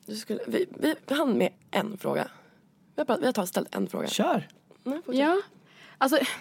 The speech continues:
Speaker 1: Nej, men strunt i den.
Speaker 3: Ja. Me
Speaker 2: Nej.
Speaker 3: too. Dåligt,
Speaker 2: Aha.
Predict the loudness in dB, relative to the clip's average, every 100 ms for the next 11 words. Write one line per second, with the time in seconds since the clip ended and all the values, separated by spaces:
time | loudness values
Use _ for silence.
0 | -14 -20 -20 _ 0 4 4 2 0 -2
1 | -4 -8 -12 _ -20 -2 4 6 6 4
2 | -2 -20 _ _ _ _ _ _ 4 6
3 | 10 10 8 6 -2 -12 _ 2 6 6
4 | 4